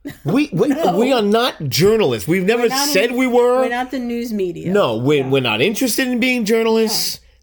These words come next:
Speaker 2: This is what we do. People like our opinions. They like our perspective. That's why they listen.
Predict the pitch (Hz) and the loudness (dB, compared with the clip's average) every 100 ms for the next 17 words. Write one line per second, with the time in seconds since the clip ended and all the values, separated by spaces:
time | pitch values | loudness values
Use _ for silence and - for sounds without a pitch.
0 | - 214 233 196 220 208 160 185 190 190 | -4 -4 -2 0 0 0 0 0 0 -2
1 | 196 202 196 180 180 185 180 - 190 175 | -2 0 2 0 0 0 0 0 0 0
2 | 180 156 147 151 156 160 151 160 - 165 | 0 0 2 0 0 -2 -2 -6 -2 -2
3 | 143 160 147 139 151 139 131 127 117 101 | -2 -2 -2 -2 0 2 2 0 -2 -6
4 | 78 | -12